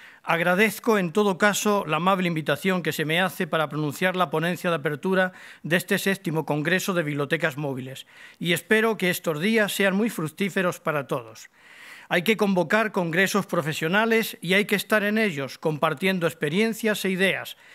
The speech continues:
conociendo a nuevas personas, captando todo lo que se mueve en la profesión. Siento pasión por las bibliotecas públicas y a ellas voy a referirme en mi intervención, pero no puedo dejar de evocar el origen de mi vinculación con las bibliotecas.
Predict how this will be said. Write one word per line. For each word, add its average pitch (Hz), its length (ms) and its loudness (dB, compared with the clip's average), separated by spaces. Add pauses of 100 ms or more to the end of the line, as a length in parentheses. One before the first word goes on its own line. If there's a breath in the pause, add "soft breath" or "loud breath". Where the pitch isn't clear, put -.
conociendo 190 600 2
a 185 40 2
nuevas 190 320 2
personas, 156 680 -2 (280 loud breath)
captando 220 800 0
todo 196 200 2
lo 190 120 0
que 160 120 -4
se - 120 -2
mueve 190 360 0
en 151 100 -2
la 143 100 0
profesión. 135 600 -8 (960 loud breath)
Siento 208 420 4
pasión 233 400 4
por 196 140 2
las 185 160 2
bibliotecas 175 500 0
públicas 135 720 -6 (320 soft breath)
y 160 140 0
a 165 80 2
ellas 202 260 4
voy 214 220 2
a 214 40 4
referirme 190 600 2
en 165 80 -2
mi 160 80 0
intervención, 143 760 -4 (480 loud breath)
pero 185 180 2
no 214 140 4
puedo 220 220 4
dejar 202 320 2
de 196 100 2
evocar 185 400 2
el 190 140 2
origen 196 360 0
de 185 100 0
mi 165 180 0
vinculación 160 960 -2
con 170 160 0
las 151 160 -2
bibliotecas. 143 680 -6